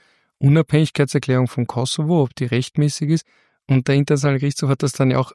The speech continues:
extra so eng verstanden, die Frage, dass er dann einfach nur gesagt hat, ja, unabhängig erklären ist im Völkerrecht weder erlaubt noch verboten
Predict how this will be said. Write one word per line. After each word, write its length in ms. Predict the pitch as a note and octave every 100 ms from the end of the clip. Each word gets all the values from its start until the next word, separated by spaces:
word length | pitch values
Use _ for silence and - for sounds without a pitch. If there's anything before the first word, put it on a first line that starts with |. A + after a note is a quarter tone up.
| _
extra 320 | - - - C#3+
so 500 | - - E3+ A2 -
eng 240 | C#3 D#3 G3
verstanden, 560 | - D3 C3+ B2+ C#3+
die 80 | D3
Frage, 360 | - A#2+ B2+ C#3
dass 120 | C3
er 60 | B2+
dann 160 | C3
einfach 340 | B2+ B2 C3+ A#2+
nur 140 | C3+
gesagt 320 | C3 C3 -
hat, 80 | C3 _ _ _ _
ja, 280 | C3 A#2 -
unabhängig 440 | B2 D#3 D#3 E3
erklären 600 | C#3 A#2+ A#2 A2+ C#3+ F#3+ E3+ _ _ _ _
ist 100 | -
im 80 | C3+
Völkerrecht 540 | B2+ B2+ C3+ C3+ - A#2
weder 280 | A#2 D#3
erlaubt 440 | D#3 A#2 A#2 E3+ -
noch 200 | D3+ D3+
verboten 760 | - B2+ D3+ A3 - A#3 A3+